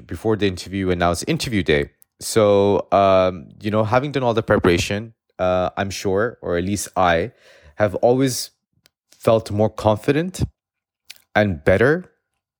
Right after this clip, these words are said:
during the interview stage, or just be, you know, just going to the interview, because I know I've done my preparation. I know I have a good sense of the company culture. I know that I have responses to my questions. I know my, you know,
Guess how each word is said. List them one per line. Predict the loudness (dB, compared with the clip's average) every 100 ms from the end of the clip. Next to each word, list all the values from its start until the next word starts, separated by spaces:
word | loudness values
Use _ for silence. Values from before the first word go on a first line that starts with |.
| _ _ _ _ -20 -12 -2
during | 0 2
the | 2
interview | 0 -2 -2
stage, | -2 0 -2 -2 -2
or | -2
just | 0 0 -2 -4
be, | -4
you | -2
know, | 0
just | 0 -2 0
going | 0
to | 0
the | 0
interview, | 0 0 -2 0
because | -2 -2 0
I | 2
know | 2 2
I've | 2
done | 0 0
my | 0
preparation. | -2 0 0 0 -2 -4
I |
know | -2 0
I | 0 -2 -6 -18 -20 -2
have | 0
a | 2
good | 0 0
sense | 0 -2
of | -2
the | -4
company | -4 -4 -4
culture. | 0 0 2 2 2 2
I | 2
know | 2
that | 2
I | 2
have | 0
responses | -4 -2 -2 -2 -6
to | -4
my | -4
questions. | -2 0 -2 -2 -2 -2 -4 -4
I | -2
know | 0 -2
my, | 0 0 0 -4 _ -4
you | 0
know, | 0